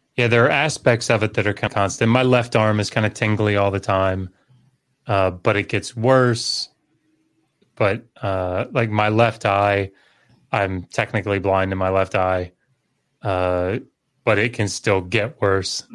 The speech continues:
when I have an episode. But, like, if I do this,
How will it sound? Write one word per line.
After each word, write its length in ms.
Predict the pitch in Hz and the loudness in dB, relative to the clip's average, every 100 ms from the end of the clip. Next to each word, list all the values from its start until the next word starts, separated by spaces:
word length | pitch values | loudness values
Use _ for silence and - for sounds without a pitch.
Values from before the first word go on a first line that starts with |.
| - _ | -20 _
when 120 | 113 | -2
I 100 | 98 | -2
have 180 | 92 92 | 0 -2
an 80 | 92 | -2
episode. 580 | 92 - - 95 92 87 | -4 -4 -4 -4 -4 -4
But, 260 | 104 - - | -6 -6 -6
like, 180 | 95 - | -6 -4
if 120 | 117 | -2
I 140 | 104 | 0
do 160 | 95 92 | 0 -2
this, 360 | 90 87 - | -2 -4 -6